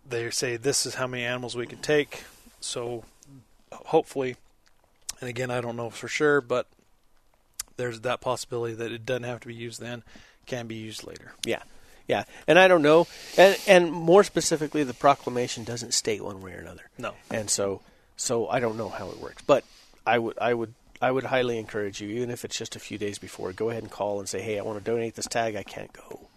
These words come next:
Speaker 2: Um, I did not
Speaker 1: Dang game
Speaker 2: because I
Speaker 1: fish just
Speaker 2: still
Speaker 1: trying to take
Speaker 2: hoped
Speaker 1: your money.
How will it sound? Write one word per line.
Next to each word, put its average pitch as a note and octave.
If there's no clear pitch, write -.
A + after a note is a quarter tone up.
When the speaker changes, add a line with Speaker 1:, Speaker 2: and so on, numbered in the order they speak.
Speaker 2:
Um, F#2
I C3
did B2
not A#2
Speaker 1:
Dang A#2
game G#2+
Speaker 2:
because B2
I A#2
Speaker 1:
fish A#2
just -
Speaker 2:
still B2+
Speaker 1:
trying B2
to A#2
take -
Speaker 2:
hoped B2+
Speaker 1:
your A2+
money. A2